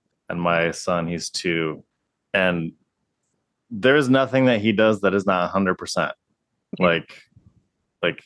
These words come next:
Speaker 1: he is in his body, he's in life one hundred percent. And I, I think about, like, where did I, like, where did I lose that?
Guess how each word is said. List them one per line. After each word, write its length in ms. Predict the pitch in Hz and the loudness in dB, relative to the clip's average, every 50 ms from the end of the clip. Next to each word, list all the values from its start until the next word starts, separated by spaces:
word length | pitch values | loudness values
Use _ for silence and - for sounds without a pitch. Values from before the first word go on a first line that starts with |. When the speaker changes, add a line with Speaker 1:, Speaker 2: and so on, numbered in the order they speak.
| _ _ _ | _ _ _
Speaker 1:
he 280 | - - 98 90 90 | -10 -6 -4 -2 0
is 200 | 90 87 82 - | 0 -2 -2 -2
in 460 | 92 90 90 90 90 87 85 85 82 | -2 -2 0 0 -2 -2 -4 -6 -8
his 220 | 78 - 85 82 - | -10 -12 -14 -8 -2
body, 400 | - 107 107 104 101 101 95 85 | 2 2 4 4 2 0 -2 -2
he's 240 | 82 87 85 - - | -4 -4 -6 -4 -4
in 320 | 87 85 85 85 82 80 | -4 -4 -4 -4 -6 -4
life 340 | 80 82 82 80 80 78 - _ | -2 0 0 0 0 -2 -4 _
one 140 | - 82 78 | -8 -8 -6
hundred 220 | 80 85 82 85 - | -6 -6 -8 -8 -8
percent. 360 | 80 76 - - 80 85 85 82 | -10 -10 -8 -6 -6 -6 -6 -6
And 140 | 85 85 | -6 -4
I, 300 | 82 80 80 82 80 78 - _ _ _ _ _ _ _ _ - | -4 -4 -4 -4 -6 -8 -12 _ _ _ _ _ _ _ _ -2
I 80 | 120 | -2
think 320 | 117 - - 180 202 214 202 | -2 -2 0 2 2 4 4
about, 300 | 151 113 113 107 110 110 | 4 4 4 4 4 4
like, 180 | 104 101 - - | 4 2 2 -2
where 340 | 104 104 139 165 196 208 | 0 4 6 8 8 8
did 160 | 190 160 143 - | 8 6 4 4
I, 480 | 90 98 107 110 107 107 107 107 101 98 - | 2 2 2 2 4 4 4 2 2 0 0
like, 120 | 113 117 92 | 0 0 2
where 200 | 110 143 156 156 | 4 4 4 4
did 120 | 131 120 | 2 2
I 160 | 123 120 120 | 2 2 2
lose 380 | 110 107 110 110 107 101 90 87 | 2 2 4 4 4 2 2 0
that? 260 | - 80 73 67 - | -2 -2 -2 -2 -6